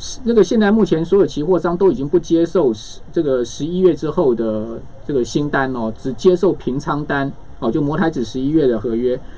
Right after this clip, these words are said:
之后的啊，这个都不接受新单。那至于说十月合约呢，会是在十月二十九号下午一点五十分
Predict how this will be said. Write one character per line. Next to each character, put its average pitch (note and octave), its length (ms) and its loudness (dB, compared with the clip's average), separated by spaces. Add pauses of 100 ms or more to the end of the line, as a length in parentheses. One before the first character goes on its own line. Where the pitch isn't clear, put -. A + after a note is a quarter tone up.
(300)
之 G3 160 6
后 F3 260 2
的 F2+ 160 -8 (220)
啊， A2+ 160 -4
这 D#3 160 2
个 A#2 380 0 (100)
都 F3 80 2
不 F3 100 2
接 E3 200 4
受 D#3+ 160 2
新 C3 200 -4
单。 C3 160 -2 (280)
那 A3 100 6
至 B3 140 4
于 G3 120 4
说 G3+ 240 2
十 - 260 -2
月 G#3+ 220 2
合 D3 220 -2
约 F3 220 4
呢， F3 140 -2
会 F3 200 2
是 D3+ 220 -4
在 D3 320 0 (840)
十 E3+ 300 2
月 A3+ 160 4
二 A3 220 4
十 E3 160 -2
九 A#2+ 240 -2
号 D#3+ 180 0
下 E3 260 0
午 A#2+ 120 -2
一 A3 100 -2
点 C#3 260 2
五 A#2 200 -4
十 B2+ 220 -2
分 D#3 300 -4